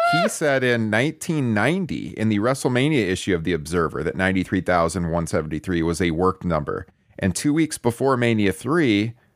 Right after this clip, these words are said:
about ten days before it even sold out, he had reported a number,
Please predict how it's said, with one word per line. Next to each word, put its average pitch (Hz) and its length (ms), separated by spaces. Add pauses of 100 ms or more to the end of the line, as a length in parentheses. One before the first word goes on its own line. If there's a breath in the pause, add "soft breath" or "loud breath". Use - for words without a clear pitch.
(160)
about 101 200
ten 135 220
days 123 260
before 107 440
it 101 40
even 98 220
sold 92 340
out, 107 360
he 110 140
had 92 100
reported 98 520
a 87 60
number, 85 500